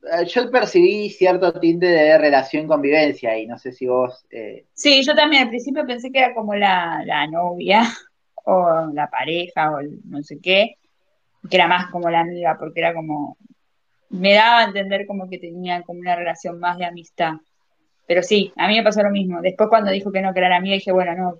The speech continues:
Speaker 2: está bien, está buscando a la amiga, pero sí.
Speaker 1: Sí, no, yo, yo te, no sé, yo lo mantengo, ¿eh? Para mí, tipo, eh, amiga, no, no sé, para mí era más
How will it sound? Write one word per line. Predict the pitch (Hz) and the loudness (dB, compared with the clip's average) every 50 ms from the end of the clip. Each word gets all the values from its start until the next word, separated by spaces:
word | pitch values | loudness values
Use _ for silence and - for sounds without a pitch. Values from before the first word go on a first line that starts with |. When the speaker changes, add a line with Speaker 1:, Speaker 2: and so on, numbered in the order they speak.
| _ _ | _ _
Speaker 2:
está | _ - 156 | _ -6 -6
bien, | 160 165 160 | -6 -6 -6
está | - 180 170 | -2 -2 -2
buscando | 170 165 - 185 180 180 175 | -2 2 2 2 4 4 2
a | |
la | 170 160 | 2 2
amiga, | 165 175 180 170 160 147 147 | 0 -2 -2 -2 -2 -4 -4
pero | 151 156 - 151 143 139 - - | -6 -18 -18 -18 -18 -18 -20 -18
sí. | - - 180 170 165 151 156 _ _ _ _ _ _ _ 143 139 _ _ _ _ _ _ _ _ _ _ - - | -12 -8 -6 -6 -6 -8 -14 _ _ _ _ _ _ _ _ -20 _ _ _ _ _ _ _ _ _ _ -18 -10
Speaker 1:
Sí, | 147 143 143 143 147 | -8 -8 -6 -6 -6
no, | 156 175 185 185 185 190 190 | -6 -4 -2 -2 0 -2 -2
yo, | 180 - 165 - - 175 - | 0 0 0 -2 -2 -6 -14
yo | - - - 208 208 | -10 -4 -4 -4 -4
te, | - 214 180 - - _ - 196 208 185 214 | -4 -14 -16 -18 -18 _ -2 0 0 0 2
no | 240 277 277 | 2 0 0
sé, | - - 139 139 | 2 0 0 2
yo | - 247 247 | 4 2 2
lo | 202 202 202 | 6 4 4
mantengo, | 180 170 165 170 170 170 151 139 135 135 | 6 6 2 4 2 2 2 2 2 2
¿eh? | 139 147 151 151 151 | 4 6 6 6 6
Para | 151 151 156 | 6 6 4
mí, | 170 190 196 190 175 160 151 143 139 131 | 4 -2 -6 -4 -4 -4 -4 -6 -6 -6
tipo, | 139 131 131 131 127 123 120 117 117 120 131 _ _ _ _ _ _ _ _ _ _ _ _ _ _ _ | -8 -8 -2 2 2 4 4 2 -2 -6 -12 _ _ _ _ _ _ _ _ _ _ _ _ _ _ _
eh, | - 127 127 | -4 2 2
amiga, | 131 139 151 185 208 220 220 214 208 208 208 202 202 190 - - - _ _ - | 2 2 2 -2 -2 2 4 6 8 8 6 6 4 2 -2 -6 -20 _ _ -14
no, | 156 143 143 143 139 139 135 - - 135 147 139 _ _ _ _ | -8 -6 -4 -2 -2 -2 -4 -4 -10 -18 -20 -20 _ _ _ _
no | 101 101 - 147 139 - | -8 -4 -2 -2 -2 -4
sé, | - - 127 110 110 110 110 107 | -6 -10 -10 -8 -8 -10 -8 -4
para | 113 117 123 131 | -2 0 0 0
mí | 139 143 | -2 -2
era | 139 131 127 | -2 -2 0
más | 123 123 120 117 - | 0 -2 -4 -4 -8